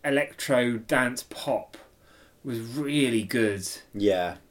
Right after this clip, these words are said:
Speaker 1: Uh, and this was a great example of it. Greg Kurstin wrote and produced this.
Speaker 2: Who now I, I hear his name and I think of Adele, which interestingly when we talked about Friendly Fires a few weeks ago, we talked about Paul Epworth and I said, "I hear his name and I think of Adele."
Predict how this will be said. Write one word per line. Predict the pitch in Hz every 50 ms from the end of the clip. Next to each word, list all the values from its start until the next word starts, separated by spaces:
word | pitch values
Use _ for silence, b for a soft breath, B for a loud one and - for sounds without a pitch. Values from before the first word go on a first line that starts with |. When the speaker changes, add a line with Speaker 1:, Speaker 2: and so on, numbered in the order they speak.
| _
Speaker 1:
Uh, | 120 120 123 120 120 120 117 117 117 117 117 135 -
and | 139 123
this | 139 147 147 -
was | 135 123
a | 127
great | 113 - 139 123 120 120 113
example | 107 101 135 117 113 110 107 110 113 117 120
of | 110 113 120
it. | 120 123 120
Greg | 131 139 139 135 -
Kurstin | - 151 147 139 135 - - - 131 123 127 135 127
wrote | 123 127 131 135 135 -
and | 117 120 120 110 101
produced | 110 104 117 110 101 - - -
this. | 98 90 - - - - - - - _ b b b b b b b b -
Speaker 2:
Who | 123 123 123 120 117 120 - -
now | 123 123 131 139 143 143 139 127 123
I, | 110 113 120 113 110 110 -
I | - 120 120 113 107 110 - - 123
hear | 113 131 135 123
his | 123 120 104 -
name | 120 113 110 107
and | 110 107
I |
think | 104 - 110 107
of | 107 92
Adele, | 98 - 117 107 104 104 107 107 - -
which | 123 131 131 - -
interestingly | 175 196 190 196 - 151 - 139 135 127 123
when | 120 123
we | 123 120
talked | - 131 110 -
about | - 117 113 101 -
Friendly | 131 120 113
Fires | 107 131 127 117 104
a | -
few | 113 127
weeks | 123 -
ago, | - 110 101
we | 92 101 101
talked | - 120 101 -
about | - 90 - -
Paul | - 123 117
Epworth | 117 107 - 110 95 85 -
and | - 101
I | 98 -
said, | - 101 95
"I | 95 95
hear | 92 117 113
his | 104 98 104
name | 107 101 98 98
and | 98
I | 98 -
think | 104 95
of | -
Adele." | 104 101 - 107 98 95 95 -